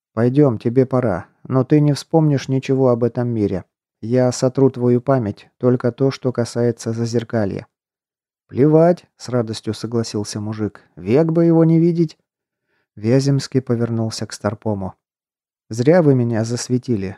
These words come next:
но все мы задним умом крепки. Зеркало большое у вас найдётся, чтобы не тащить его через город?» «Да, пойдём на второй этаж», кивнул Максим Александрович. «Там, в служебном помещении, есть то, что тебе нужно».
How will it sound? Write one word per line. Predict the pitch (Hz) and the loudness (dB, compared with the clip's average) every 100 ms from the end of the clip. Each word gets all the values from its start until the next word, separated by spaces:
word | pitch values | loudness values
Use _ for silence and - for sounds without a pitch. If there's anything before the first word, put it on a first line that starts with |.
| _ | _
но | - 120 147 | -6 -2 -2
все | - 170 | 0 0
мы | 156 | 2
задним | 135 143 135 139 131 | 2 0 2 0 0
умом | 131 135 123 110 | -2 0 -2 -4
крепки. | 120 113 - - - _ _ _ _ _ | -2 -2 -4 -16 -16 _ _ _ _ _
Зеркало | 110 120 131 127 127 123 | -4 2 2 2 0 2
большое | 123 123 - 135 | 0 0 0 2
у | 127 120 | 4 2
вас | 110 - | 0 0
найдётся, | 123 127 151 151 - | -4 0 0 0 -4
чтобы | 101 - 123 | -8 -4 0
не | 127 | 0
тащить | 123 123 - 123 113 | 0 -4 -2 -4 0
его | 120 113 | -2 0
через | 110 120 120 117 | -2 0 0 2
город?» | 120 104 - _ _ _ _ _ _ _ _ _ _ _ _ 101 | 0 0 -6 _ _ _ _ _ _ _ _ _ _ _ _ -10
«Да, | 98 139 170 | 0 2 2
пойдём | 165 151 165 165 | 2 4 4 4
на | 156 | 2
второй | - 143 143 | 2 2 2
этаж», | 139 127 127 - _ _ | 0 0 -2 -6 _ _
кивнул | 127 123 120 | -4 0 0
Максим | 113 110 - 120 110 | 0 -4 -8 -6 -6
Александрович. | 110 - 104 104 107 104 - - _ _ | -6 -6 -6 -4 -8 -10 -14 -20 _ _
«Там, | 110 135 143 | -2 0 -2
в | |
служебном | - 131 131 139 131 123 | -2 0 2 0 0 -2
помещении, | 127 123 117 143 147 143 131 | -4 -4 -4 -2 0 0 0
есть | 131 131 - | 2 0 0
то, | 127 | -4
что | 123 120 | -4 -6
тебе | 120 117 117 | -6 -4 -2
нужно». | 127 107 107 | -2 -4 -6